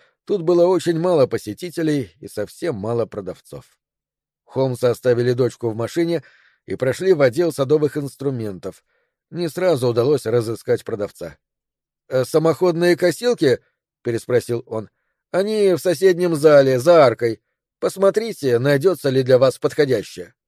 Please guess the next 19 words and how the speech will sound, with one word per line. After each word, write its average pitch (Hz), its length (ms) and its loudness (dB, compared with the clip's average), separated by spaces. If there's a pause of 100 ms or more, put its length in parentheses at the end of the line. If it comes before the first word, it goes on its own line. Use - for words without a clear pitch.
(580)
Они 123 280 -4
последовали 127 680 2
его 117 180 2
совету 160 480 -2 (400)
и 90 100 -10
выбрали 165 400 2
маленькую, 127 760 -2 (280)
с 80 80 -16
захватом 127 640 0
всего 131 320 -2
в 101 80 -10
двенадцать 123 560 -6
дюймов. 78 440 -14 (560)
Питер 135 280 -4
посмотрел 131 580 -2
на 131 140 -2
ярлык 127 320 0
с - 60 -20
ценой, 143 400 -2